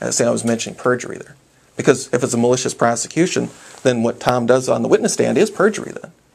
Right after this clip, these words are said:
See? Right? Yeah. See? Because this is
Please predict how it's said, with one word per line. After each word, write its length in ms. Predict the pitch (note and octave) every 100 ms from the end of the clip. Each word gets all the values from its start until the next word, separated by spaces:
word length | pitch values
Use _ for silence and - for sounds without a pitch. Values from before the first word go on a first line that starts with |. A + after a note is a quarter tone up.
| _ _
See? 300 | - A2 C3 - _ _ _ _ _ _ _ _ _ -
Right? 200 | B2+ - - _ _ _ _ _ _ _ _ - -
Yeah. 180 | D3 C3+ _ _ _ _ _ _ _ _ _ -
See? 260 | - C3+ C3+ -
Because 340 | C3 C#3 B2+ - - - _ - - - -
this 220 | E3 A3
is 180 | D3